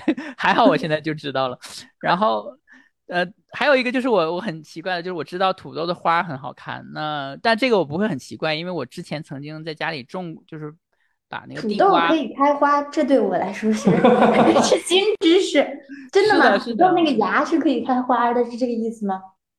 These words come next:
Speaker 1: 是的，你，它，你想它，它也是被子植物，所以也得授粉，所以它肯定是有花，但是这个花其实是好看的，
Speaker 2: 哇。
Speaker 1: 就是其实挺有意思的，嗯。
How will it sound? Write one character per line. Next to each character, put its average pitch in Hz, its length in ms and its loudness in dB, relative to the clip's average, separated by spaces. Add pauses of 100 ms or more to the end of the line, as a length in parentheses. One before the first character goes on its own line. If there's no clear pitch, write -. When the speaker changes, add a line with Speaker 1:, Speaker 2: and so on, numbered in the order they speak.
(160)
Speaker 1:
是 214 300 -6
的， 160 220 0
你， 190 320 -14
它， 220 260 -4
你 185 240 -10
想 131 260 -6
它， 180 240 -4
它 190 200 -8
也 147 100 -8
是 151 80 -14
被 175 180 -6
子 135 140 -12
植 127 180 -20
物， 120 140 -18
所 143 120 -12
以 143 140 -8
也 139 100 -8
得 135 120 -10
授 139 220 -10
粉， 135 180 -16
所 160 100 -14
以 156 60 -12
它 190 80 -14
肯 - 120 -8
定 170 80 -6
是 196 100 -4
有 147 100 -2
花， 135 180 -2
但 214 140 2
是 240 40 0
这 254 100 0
个 226 40 -2
花 226 160 0
其 196 140 -6
实 196 80 -6
是 220 60 -10
好 - 160 -10
看 190 300 -6
的， - 140 -18 (520)
Speaker 2:
哇。 214 100 -4
Speaker 1:
就 175 100 -4
是 180 480 -6
其 175 160 -12
实 170 120 -10
挺 165 120 -8
有 131 80 -8
意 127 200 -12
思 - 140 -20
的， - 100 -20 (100)
嗯。 113 260 -18